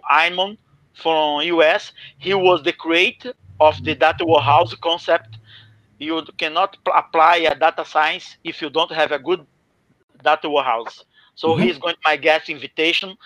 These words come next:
Speaker 1: invite, uh, sorry, my vest-, my next guest for January, uh, seventh. B-, Michael, I,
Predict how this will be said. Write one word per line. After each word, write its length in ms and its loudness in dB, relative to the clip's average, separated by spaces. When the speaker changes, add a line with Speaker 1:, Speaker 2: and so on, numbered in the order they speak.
Speaker 1:
invite, 460 0
uh, 500 -2
sorry, 320 2
my 160 -4
vest-, 400 -2
my 140 -2
next 380 -6
guest 380 -2
for 540 0
January, 680 -2
uh, 1120 -2
seventh. 460 -2
B-, 160 -6
Michael, 420 0
I, 180 0